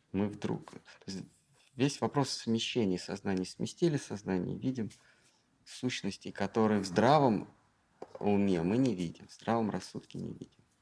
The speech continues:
Здравый рассудок — это видеть всё как единое, всё соединено. Не разрозненно, а соединено. Это здравый рассудок. Если мы мир воспринимаем разрозненно, то мы немножечко не в здравом уме.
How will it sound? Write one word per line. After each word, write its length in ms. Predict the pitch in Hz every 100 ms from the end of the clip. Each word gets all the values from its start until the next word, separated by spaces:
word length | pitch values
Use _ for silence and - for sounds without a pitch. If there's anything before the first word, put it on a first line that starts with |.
| _ _ _ _ _ _ - - _ _ - -
Здравый 400 | 90 127 156 139
рассудок — 500 | 135 - 196 143 135
это 180 | 123
видеть 440 | 113 113 151 123 -
всё 300 | - - 147
как 280 | 127 101 -
единое, 680 | 101 95 98 85 80 - -
всё 220 | - - 127
соединено. 800 | - 107 92 98 95 87 - -
Не 140 | 90 95
разрозненно, 640 | 104 113 156 160 95 90
а 40 |
соединено. 560 | 92 - - 113 101 90
Это 160 | 180 127
здравый 380 | - 104 95 95
рассудок. 400 | 95 - - - _ _ _ _ _ _ _ - - - - - _ _ _ _ _ -
Если 360 | 90 113 - 110
мы 160 | 104
мир 240 | 110 117 98
воспринимаем 720 | 95 - 104 104 107 104 98
разрозненно, 640 | 104 101 131 165 156 98 87
то 160 | 90
мы 160 | 90 117
немножечко 880 | 110 101 101 104 - - - 95 90 80 104
не 80 | 95
в 60 |
здравом 400 | - 95 90 87
уме. 260 | 87 80 -